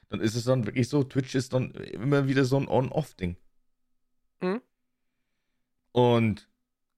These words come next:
Speaker 1: ähm, ich, ich, ich, ich weiß halt einfach nicht, ob das jetzt auf alle Fälle, äh, ein guter Punkt ist oder ein schlechter Punkt. Äh, kann ich jetzt echt überhaupt gar nicht beurteilen. Also das muss man einfach sehen, wenn's dann aktiv ist.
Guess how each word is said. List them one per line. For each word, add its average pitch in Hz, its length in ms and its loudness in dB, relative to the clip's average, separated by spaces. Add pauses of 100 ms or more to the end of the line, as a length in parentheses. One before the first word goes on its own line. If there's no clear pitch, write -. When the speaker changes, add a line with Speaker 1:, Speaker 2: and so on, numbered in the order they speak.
(400)
Speaker 1:
ähm, 101 580 4 (2500)
ich, 127 240 2
ich, 104 160 0 (100)
ich, - 220 -4
ich 104 160 -6
weiß 107 320 4
halt 240 140 2
einfach 98 300 2
nicht, 101 240 -2
ob 95 100 -6
das 117 120 -2
jetzt 175 180 -4
auf 107 140 -2
alle 117 180 0
Fälle, 101 720 0
äh, - 40 -12
ein 95 160 -4
guter 170 260 -2
Punkt 180 300 -2
ist 170 160 2
oder 113 200 2
ein 98 120 0
schlechter 113 460 -2
Punkt. 156 420 -4 (580)
Äh, 113 800 4
kann 123 220 0
ich 131 60 -2
jetzt 135 200 0
echt - 180 -2
überhaupt 123 280 0
gar 120 80 0
nicht 110 160 -2
beurteilen. 98 440 -2
Also 92 140 0
das 92 120 -4
muss 127 160 -2
man 110 160 -2
einfach 104 260 0
sehen, 120 240 -4
wenn's 110 140 -4
dann 98 120 -4
aktiv 92 320 -6
ist. - 200 -10